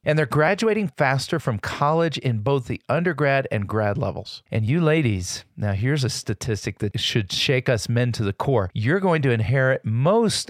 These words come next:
of the thirty trillion dollars in wealth transfers that are gonna occur over the next twenty years. What do I mean by wealth transfer? As one individual passes on, another steps up to the plate and takes those funds.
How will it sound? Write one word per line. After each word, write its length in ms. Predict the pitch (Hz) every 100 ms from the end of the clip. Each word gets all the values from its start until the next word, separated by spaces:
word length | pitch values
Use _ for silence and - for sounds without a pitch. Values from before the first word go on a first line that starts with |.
| -
of 380 | 120 110 104 113
the 140 | 110
thirty 440 | - - 160 185
trillion 440 | 156 - 160 151 143
dollars 340 | 131 127 117
in 180 | 123 104
wealth 260 | 117 165 -
transfers 540 | 113 98 - 104 98
that 120 | 110
are 120 | 104
gonna 180 | 104 107
occur 420 | 101 - 185 123 -
over 140 | 123 123
the 80 | 110
next 220 | 110 -
twenty 260 | 123 104
years. 320 | 98 139 113 131
What 100 | 160
do 60 |
I 160 | 135 120
mean 180 | 123 113
by 140 | 107
wealth 420 | 98 127 160 -
transfer? 540 | - 110 95 - 95 - _
As 240 | - 120 110
one 340 | 110 143 170 -
individual 560 | 143 127 139 120 117
passes 520 | 110 117 107 101 90
on, 460 | 104 131 151 151 143 - - _ -
another 500 | 107 101 120 127 131
steps 460 | - 120 113 -
up 240 | 107 98 -
to 120 | -
the 120 | 92
plate 380 | - 113 95 - _ -
and 160 | 110 98
takes 260 | 104 -
those 200 | 98 90
funds. 500 | - 110 90 - -